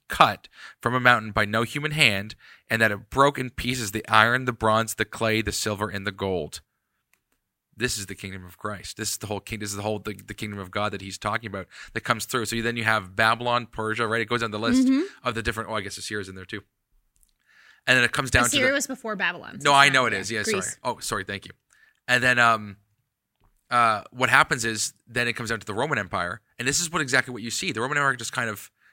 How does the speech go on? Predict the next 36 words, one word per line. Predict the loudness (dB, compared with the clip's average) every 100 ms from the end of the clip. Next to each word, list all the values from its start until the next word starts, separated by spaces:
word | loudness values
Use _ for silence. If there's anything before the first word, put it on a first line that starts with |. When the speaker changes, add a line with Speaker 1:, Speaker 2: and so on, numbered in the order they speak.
| _
Speaker 1:
didn't | -6 -4
get | -4
taken | -2 -2 -2
over, | -2 -4
just | -2
kind | -2
of | -2
Speaker 2:
Mm-hmm. | -6 -4
Speaker 1:
fizzled | -4 -4 -2
out. | -2 -2 -10 -12 -2
Speaker 2:
Mm-hmm. | 0 0 -2 -8 -2
Speaker 1:
And, | 2
uh, | 2 0 -2
and | -2
it | 0
kind | 0 0
of | 2
got | 0 0
mixed | -2 0 0 0 0
in | 0 -2 -2
with, | -2 -2 -8
you | -8
know, | -8 -12 _ _ _
Christianity | 0 0 2 4 4
a | 2
little | 0 2
bit, | 2
and | 2
the | -2
thing | -2
just | 0 0
kind | 0
of | 2
fizzled | 2 2 4
out. | 2
Speaker 2:
Mm-hmm. | 0